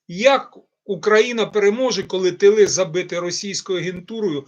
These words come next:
коли все розкрадається, коли немає лінії оборони, лінії оборони роз-, розікрадені, там в, за Очеретино, Слов'янськ, Краматорськ.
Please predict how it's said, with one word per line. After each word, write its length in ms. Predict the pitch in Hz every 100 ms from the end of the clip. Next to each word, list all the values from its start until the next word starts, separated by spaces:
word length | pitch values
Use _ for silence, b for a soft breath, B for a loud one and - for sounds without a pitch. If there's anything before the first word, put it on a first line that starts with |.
| b b b
коли 220 | 196 196
все 320 | - 254 233
розкрадається, 920 | 202 175 - 180 156 147 127 - - _ _ _
коли 240 | - 196 226
немає 480 | 247 269 262 220 196
лінії 360 | 196 185 175
оборони, 580 | 170 151 165 156 135 131
лінії 400 | 156 190 226 208
оборони 600 | 202 175 208 220 202 175
роз-, 840 | 165 151 143 151 165 - - 175 196
розікрадені, 880 | 202 175 202 208 196 151 131 127 _ _ _ _ _ -
там 500 | 214 214 196 165 180
в, 500 | 156 156 156 196 175 - _ _ _ _ _ _ _ _ _ _ _ _ _ _ -
за 240 | 170 226
Очеретино, 720 | 220 214 233 247 240 214 185
Слов'янськ, 580 | - 185 190 214 208 -
Краматорськ. 760 | 180 165 156 156 127 - -